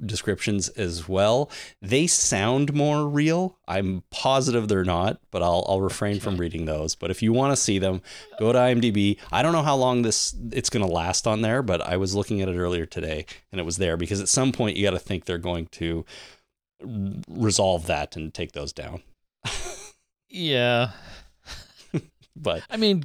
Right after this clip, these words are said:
Speaker 2: good on you for doing that. That's clever and everything, but
Speaker 1: Yeah, but
Speaker 2: uh,
Speaker 1: clearly
Speaker 2: it's not
Speaker 1: not
Speaker 2: real.
Speaker 1: real. <laughs>
Speaker 2: Yeah, that's funny.
Speaker 1: Alrighty, well, that is all of our feedback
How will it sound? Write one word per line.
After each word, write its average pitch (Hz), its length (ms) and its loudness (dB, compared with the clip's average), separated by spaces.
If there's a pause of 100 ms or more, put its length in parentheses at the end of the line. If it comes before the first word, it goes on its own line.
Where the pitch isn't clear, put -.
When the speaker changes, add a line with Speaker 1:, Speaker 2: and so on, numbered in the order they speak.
Speaker 2:
good 214 160 4
on 143 180 4
you 107 140 2
for - 140 -4
doing 107 260 0
that. 87 220 -4
That's - 180 -16 (240)
clever 90 280 -6
and 85 180 -10
everything, 85 360 -10
but 85 120 -20 (420)
Speaker 1:
Yeah, 180 240 0 (340)
but 78 180 -6
Speaker 2:
uh, - 580 -20
Speaker 1:
clearly 95 320 0
Speaker 2:
it's 71 100 -10
not 98 120 -6
Speaker 1:
not 76 80 -8
Speaker 2:
real. 78 220 -10 (320)
Speaker 1:
real. - 160 0
<laughs> 123 100 -12 (720)
Speaker 2:
Yeah, 87 100 -10
that's 87 140 -8
funny. 90 220 -4 (380)
Speaker 1:
Alrighty, 101 480 2
well, 123 180 4
that 147 380 2
is 120 240 2
all 110 320 2
of 101 80 2
our 92 160 2
feedback 87 640 -4